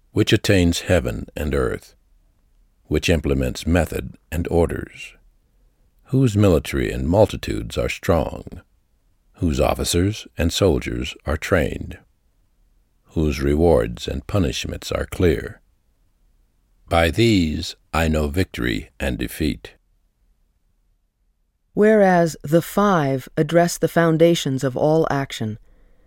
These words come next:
Speaker 2: the appraisals are focused more exclusively on military matters.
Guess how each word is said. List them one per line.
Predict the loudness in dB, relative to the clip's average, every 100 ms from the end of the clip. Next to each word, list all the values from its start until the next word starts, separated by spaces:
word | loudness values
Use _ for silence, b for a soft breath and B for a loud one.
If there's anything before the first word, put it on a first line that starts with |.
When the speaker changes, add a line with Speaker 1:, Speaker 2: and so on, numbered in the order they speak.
| -2
Speaker 2:
the | 2
appraisals | 2 2 2 4 4 0 -2
are | -2 -2
focused | 0 0 0 -2
more | -2 0
exclusively | 0 -2 -4 0 0 0 -2 -2 -2
on | -2 0
military | 2 0 0 -4 -4 -4
matters. | -6 -6 -10 -14 -20